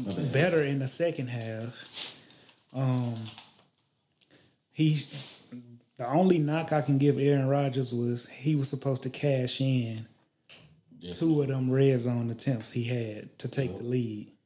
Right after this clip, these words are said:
Speaker 1: I think what fucked him up and fucked the momentum up was when they chose to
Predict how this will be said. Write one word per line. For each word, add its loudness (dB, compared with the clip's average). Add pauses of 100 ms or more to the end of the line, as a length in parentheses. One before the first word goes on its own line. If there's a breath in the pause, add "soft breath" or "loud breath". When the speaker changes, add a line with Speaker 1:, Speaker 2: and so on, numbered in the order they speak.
(300)
Speaker 1:
I -12
think -6
what -8
fucked -10
him -8
up -10
and -6
fucked -4
the -8
momentum -6
up -10
was -16
when -10
they -8
chose -10
to -12